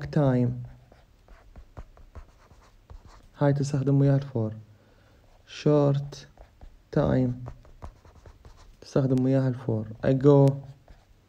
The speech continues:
تستخدم وياها الفور.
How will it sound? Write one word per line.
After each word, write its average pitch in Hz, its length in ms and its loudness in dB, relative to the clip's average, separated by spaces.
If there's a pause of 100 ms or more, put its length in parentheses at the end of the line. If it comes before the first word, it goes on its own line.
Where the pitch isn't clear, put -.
(840)
تستخدم 131 460 0
وياها 131 420 0 (540)
الفور. 120 400 -2